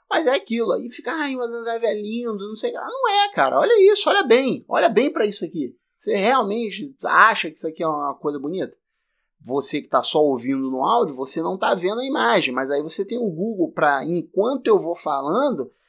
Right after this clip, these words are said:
você vai lá no Google Images e você vai pesquisando. E aí você vai ver, bota o nome do cara lá, Adam Driver. Você vai ver, cara, é feio. Muita gente já conhece, obviamente. Eu acredito que todo mundo que tá ouvindo esse podcast já conhece esses caras.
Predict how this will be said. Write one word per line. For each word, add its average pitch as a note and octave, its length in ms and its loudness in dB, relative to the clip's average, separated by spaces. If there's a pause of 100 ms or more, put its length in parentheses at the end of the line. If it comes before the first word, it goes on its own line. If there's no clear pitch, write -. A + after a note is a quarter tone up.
(160)
você E3+ 340 0
vai - 140 4
lá G3+ 160 2
no G#3 140 0
Google G3 380 0
Images B3 600 -6 (240)
e F#3 140 -4
você A3+ 400 2
vai A#3+ 180 4
pesquisando. B3 760 2
E A3+ 160 -8
aí C#3+ 80 -8
você F3+ 340 -2
vai A#3 160 0
ver, G3+ 160 -2
bota D3+ 300 -2
o - 20 -8
nome A3 140 -4
do A3 80 -8
cara A3 160 0
lá, A3+ 340 0
Adam F#3+ 240 -4
Driver. G3 540 0
Você - 160 -16
vai D3 180 -6
ver, D3 200 -10
cara, - 220 -8
é - 140 -8
feio. A4+ 500 0 (1080)
Muita C#3+ 320 -4
gente C#3+ 220 -8
já G3+ 100 2
conhece, F#3+ 500 0
obviamente. C#3 680 -2
Eu D#3 140 6
acredito C3+ 480 0
que - 80 -20
todo D3+ 220 -6
mundo C#3 180 -6
que - 40 -20
tá C#3 100 -2
ouvindo C3 240 -6
esse - 120 -10
podcast D#3 380 -4
já - 100 -2
conhece A#3 480 -2
esses - 220 -6
caras. F3+ 360 0